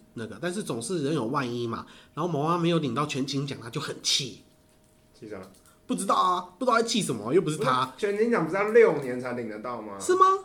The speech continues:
Speaker 2: 对啊。
Speaker 1: 不是一年，我们学校一年一年度啊。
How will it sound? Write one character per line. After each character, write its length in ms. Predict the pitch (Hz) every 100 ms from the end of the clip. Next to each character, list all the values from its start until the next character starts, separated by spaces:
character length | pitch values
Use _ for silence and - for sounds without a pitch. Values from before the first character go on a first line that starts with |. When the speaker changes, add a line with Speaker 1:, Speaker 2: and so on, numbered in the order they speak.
| - _ -
Speaker 2:
对 180 | 226
啊。 300 | 226 214 214 208 - _ -
Speaker 1:
不 100 | 233
是 100 | 262
一 120 | 269
年， 260 | 220 202 202 -
我 100 | 156
们 220 | 160 190 196
学 140 | 196
校 100 | 247
一 120 | 247
年 120 | 170
一 60 | 185
年 180 | 190 170
度 140 | 196
啊。 320 | 165 151 160